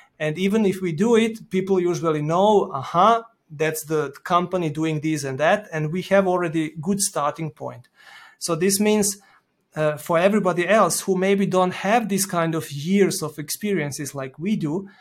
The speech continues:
uh, you need to, to earn the respect. And today it's very easy to do that because you have LinkedIn, you have social medias, and by posting the content which is showing your competencies, you can earn respect.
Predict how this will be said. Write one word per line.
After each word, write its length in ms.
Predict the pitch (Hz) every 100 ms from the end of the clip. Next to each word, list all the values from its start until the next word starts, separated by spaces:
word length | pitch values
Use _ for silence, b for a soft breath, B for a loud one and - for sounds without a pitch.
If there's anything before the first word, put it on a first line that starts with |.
| B B B -
uh, 200 | 156 151
you 220 | 151 175
need 220 | 190 226
to, 420 | 190 - - 170 165
to 180 | 170
earn 220 | 175 208 214
the 100 | 165
respect. 640 | 160 - 175 139 - _ _ b b b b
And 200 | 151 151
today 440 | 156 170 247 262 196
it's 320 | 185 160 -
very 320 | 165 202 208
easy 340 | 220 233 202 -
to 140 | 147
do 160 | 143 131
that 340 | 131 117 135
because 400 | 147 151 190 143
you 80 | 190
have 220 | 175 151
LinkedIn, 580 | 147 165 165 202 202 160
you 140 | 147
have 280 | 131 160 147
social 400 | - 180 165 175
medias, 600 | 175 214 196 190 190 190 - b b b
and 240 | 160 160
by 140 | 160
posting 640 | 156 202 208 240 269 247 180
the 80 |
content 580 | 180 - 233 220 151 131
which 240 | 151 156 170
is 100 | 160
showing 440 | - 196 220 254
your 180 | 208 180
competencies, 840 | 196 214 208 - 139 131 127 - 151
you 140 | 170
can 240 | 190 202 190
earn 240 | 196 196 175
respect. 600 | 170 - 190 147 -